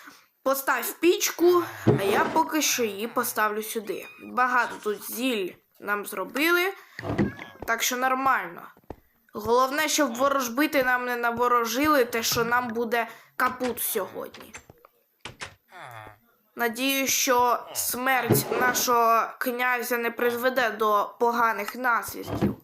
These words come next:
Так, гадаю, що треба піти наверх, подивитися, як там бояри наші.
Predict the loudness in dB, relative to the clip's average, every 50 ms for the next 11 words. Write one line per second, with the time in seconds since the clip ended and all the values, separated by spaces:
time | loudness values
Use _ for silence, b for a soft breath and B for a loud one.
0 | _ -20 -20 -20 b b b b b b b b b -20 -20 _ _ _ _ -16
1 | -8 -6 -4 -4 -4 -4 -6 -6 -4 0 0 0 0 0 -2 -2 -4 -6 -4 -2
2 | -2 -2 0 2 2 2 2 2 -2 -6 B B B B B B B B B B
3 | B -10 -10 -6 -2 -2 0 0 2 0 0 0 2 2 2 2 0 -2 -2 -2
4 | 0 2 4 2 2 2 -2 -6 -4 -2 -2 0 0 0 -2 -2 -2 -2 -2 -2
5 | -2 -2 0 0 2 2 2 2 0 0 0 -2 -4 -6 -8 -8 -10 -10 -10 -10
6 | -8 -8 -8